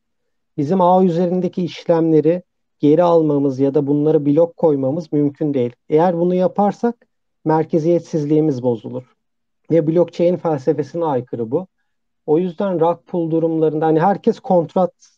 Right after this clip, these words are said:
oluşturup, likidite ekleyip kendi token'ını çıkarabilir mesela. Solidity diliyle yazıp, kontratı deploy edip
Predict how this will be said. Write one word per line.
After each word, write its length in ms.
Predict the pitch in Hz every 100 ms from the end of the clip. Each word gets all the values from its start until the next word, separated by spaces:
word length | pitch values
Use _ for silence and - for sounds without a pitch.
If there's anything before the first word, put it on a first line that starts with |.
| _
oluşturup, 720 | 156 160 156 - 151 147 -
likidite 460 | 147 - 165 165 175
ekleyip 440 | 151 _ 160 180
kendi 240 | - 165 170
token'ını 440 | 165 160 156 170
çıkarabilir 640 | - - 160 143 135 131
mesela. 360 | 120 - 127 127
Solidity 520 | - 147 135 139 147
diliyle 400 | 131 127 139 123
yazıp, 320 | 120 113 _ _ _ _ _ _
kontratı 560 | - 151 147 151 147 139
deploy 400 | 147 - 143 120
edip 200 | -